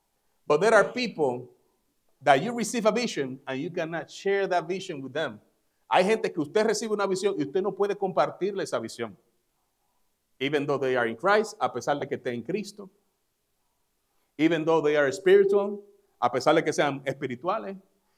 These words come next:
Even though they are intercessors of prayer, a pesar de que sean intercesores de, de oración. There are certain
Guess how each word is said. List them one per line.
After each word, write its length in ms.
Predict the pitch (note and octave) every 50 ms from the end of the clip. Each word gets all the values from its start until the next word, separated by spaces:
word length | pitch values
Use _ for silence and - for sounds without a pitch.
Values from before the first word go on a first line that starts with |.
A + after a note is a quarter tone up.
| _ -
Even 280 | D3+ D#3+ F3+ F3+ E3+ D#3+
though 160 | E3+ E3+ E3+
they 160 | E3 D#3+ D#3+
are 160 | D#3+ D#3 D#3
intercessors 540 | D#3 D#3 E3 C#3+ C3+ - F3 D3+ - D#3 -
of 140 | D3+ B2 -
prayer, 380 | F#3 G3+ A#3 A3+ G#3 G3 G3 F#3+
a 120 | D#3 C#3+ -
pesar 300 | C#3+ C#3 C#3 F#3 F3+ F#3
de 80 | F3+
que 100 | F3+ E3
sean 160 | D#3 F#3 D#3+
intercesores 520 | D#3+ D#3+ D#3 C3+ - D#3 - F3 F3 E3 D#3
de, 140 | D#3+ D#3 D3+
de 160 | - C#3 D3+
oración. 460 | D3 C#3 - - A3+ A3 G3 F3+ F3 - - _ _ _ _ _ _ _ _ _ _ _ _ _ _ _ _ _ _ _ _ _ _ _ _ _ _ _ _ _ _
There 160 | C3+ E3 F#3+
are 100 | G3 F3
certain 340 | F3 - A3 G3+ - G3+ F#3